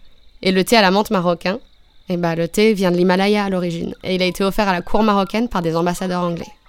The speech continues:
Quand vous êtes à l'étranger, vous avez la chance unique de pouvoir voir le pays avec un œil neuf. Si vous prenez le temps d'observer, de vraiment observer, sans jugement, sans a priori, juste avec curiosité, vous découvrirez des éléments insoupçonnés de la culture locale.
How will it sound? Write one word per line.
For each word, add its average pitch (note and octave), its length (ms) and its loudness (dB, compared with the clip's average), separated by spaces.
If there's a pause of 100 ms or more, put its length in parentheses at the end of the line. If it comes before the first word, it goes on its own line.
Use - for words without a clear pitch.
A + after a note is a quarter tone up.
(220)
Quand F#3 100 0
vous F3+ 160 2
êtes G3+ 100 2
à A3 60 6
l'étranger, F3+ 580 -2
vous F3+ 220 -4
avez F#3 160 6
la G3 100 4
chance F3+ 300 -2
unique G#3 320 2
de F3 80 -4
pouvoir D#3+ 260 -4
voir G3+ 200 2
le A3 120 2
pays F3+ 280 -2
avec E3+ 220 -4
un E3+ 120 -2
œil E3+ 140 0
neuf. - 380 -8 (360)
Si - 160 -2
vous F#3+ 100 -2
prenez A#3 280 4
le G3 100 2
temps A3 120 -2
d'observer, G3 540 -2 (260)
de E3+ 120 -4
vraiment F3+ 500 2
observer, E3 480 -6 (220)
sans G#3+ 240 2
jugement, G#3+ 480 0 (100)
sans G3 280 -2
a F#3+ 80 2
priori, F3 460 -4 (180)
juste G#3 320 -6
avec F3+ 200 -4
curiosité, E3 560 -6 (280)
vous F3+ 100 -2
découvrirez A3 520 2
des F#3+ 200 2
éléments F#3 300 0 (100)
insoupçonnés A3 560 0
de G3+ 60 -4
la F#3 80 -4
culture F#3 300 -8
locale. - 300 -8